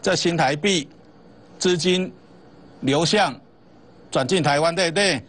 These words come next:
所以呢，外资买超，不要因为道琼创新高小幅拉回你就紧张。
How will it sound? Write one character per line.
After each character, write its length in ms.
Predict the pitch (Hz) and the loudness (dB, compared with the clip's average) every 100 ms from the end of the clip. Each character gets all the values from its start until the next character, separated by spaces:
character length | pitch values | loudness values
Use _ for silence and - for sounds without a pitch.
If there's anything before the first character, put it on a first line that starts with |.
| - | -16
所 220 | - 175 190 | -4 0 0
以 100 | 135 | 2
呢， 240 | 160 151 - - - - - - - - - - - - | 0 -2 -8 -20 -20 -20 -20 -20 -20 -20 -20 -20 -20 -6
外 160 | 190 160 | -2 0
资 160 | 175 175 | 0 0
买 200 | 135 113 | -2 0
超， 320 | 170 180 - - - - - - - - | 0 0 -2 -14 -20 -20 -20 -20 -20 -6
不 60 | 156 | 0
要 160 | 170 180 | 2 2
因 160 | 180 | 0
为 120 | 180 165 | 0 0
道 240 | 202 165 | 2 0
琼 400 | - 131 123 117 - - | 0 -2 -2 -4 -14 -4
创 200 | 196 160 | -2 -2
新 220 | 175 160 | -2 0
高 220 | 170 165 | 0 0
小 240 | 170 131 | 0 -2
幅 160 | 127 147 | 0 0
拉 240 | 180 180 | 2 2
回 220 | 160 131 147 | 0 -2 0
你 160 | 127 | -2
就 140 | 180 160 | -2 0
紧 200 | 139 113 | -2 0
张。 300 | 170 180 | 0 0